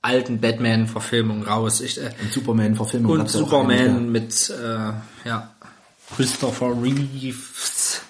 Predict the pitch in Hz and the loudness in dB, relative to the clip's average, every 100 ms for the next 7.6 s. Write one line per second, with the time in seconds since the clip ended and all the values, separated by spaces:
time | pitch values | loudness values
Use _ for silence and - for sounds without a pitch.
0 | 110 110 104 104 98 98 - - - - | -16 -8 -4 -2 -4 -6 -14 -20 -6 2
1 | 113 110 110 107 110 113 117 107 107 - | 4 4 2 2 4 4 2 2 2 0
2 | 98 101 117 113 - 101 107 107 107 107 | 0 2 2 2 0 0 0 0 -2 -4
3 | - - 107 98 98 92 - 110 - - | -4 -4 -2 0 -2 -4 0 0 0 -6
4 | - - 101 98 101 104 104 98 98 - | -10 -2 0 0 -2 -2 -4 -6 -6 -10
5 | _ _ - 98 104 110 113 113 98 107 | _ _ -10 -2 2 2 2 -4 -2 0
6 | 107 - 104 104 107 - - 107 113 113 | 0 0 -2 -2 -4 -12 -8 0 2 4
7 | 107 101 98 - 101 101 | 4 2 -4 -6 -8 -10